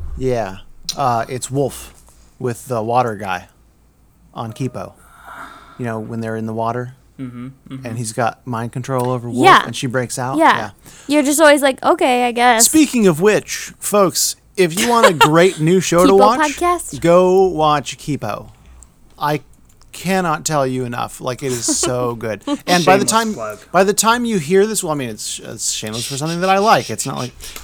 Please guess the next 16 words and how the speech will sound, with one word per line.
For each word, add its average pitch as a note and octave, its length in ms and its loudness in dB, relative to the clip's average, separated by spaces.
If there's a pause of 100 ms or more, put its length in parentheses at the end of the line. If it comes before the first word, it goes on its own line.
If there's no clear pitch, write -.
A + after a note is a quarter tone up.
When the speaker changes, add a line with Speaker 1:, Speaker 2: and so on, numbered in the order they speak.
Speaker 1:
um, D#3 340 0 (280)
by F3+ 100 6
the F#3+ 80 8
time A3+ 180 4
you A3 120 0
hear G3+ 200 4
this, A#3+ 200 0
season G#3+ 340 2
three G#3 200 -2
will F#3+ 200 4
already F3+ 400 4
be E3+ 240 0
out E3+ 160 4
on C#3+ 320 0
Netflix. C#3+ 480 -2
So C3+ 1000 2